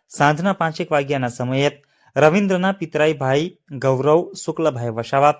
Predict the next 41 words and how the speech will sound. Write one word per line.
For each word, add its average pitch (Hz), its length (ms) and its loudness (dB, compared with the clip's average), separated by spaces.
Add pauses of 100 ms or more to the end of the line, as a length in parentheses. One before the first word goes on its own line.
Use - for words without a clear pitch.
(380)
રહે 135 300 6 (420)
જાજપોરનાને 196 720 2
ખબર 170 280 -2
મળી 170 260 -6
હતી 180 160 -10
કે 180 120 -6
જી 139 100 -2
આર 123 140 2
ડી 120 140 -8
સી 139 120 -8
માં 147 180 -6
સિક્કા 131 300 -6
કંપનીથી 123 580 -10
વખતપુરા 120 460 -6
તરફ 113 240 -8
જવાના 110 320 -4
રોડ 113 200 -6
ઉપર 139 280 -4
ઊભી 127 260 -8
રાખેલ 120 420 -6
એક 131 160 -10
ટ્રક - 300 -10
સાથે 139 320 -4
આ 165 80 -4
લોકોની 135 340 -8
મોટરસાયકલ 156 640 -4 (400)
પાછળથી 196 500 0
ટકરાતા 139 460 -2
મોટરસાયકલ 139 580 -6
ચાલક 151 380 2 (320)
રવિન્દ્ર 156 420 2
વસાવા 147 380 -2
ગંભીર 127 340 -4
રીતે 120 160 -4
ઈજાગ્રસ્ત 117 640 -4
થતા 151 300 -6
તેનું 135 260 -6
ઘટના 120 360 -8
સ્થળે 135 360 -4
જ 143 160 -8
કરુણ 120 340 -6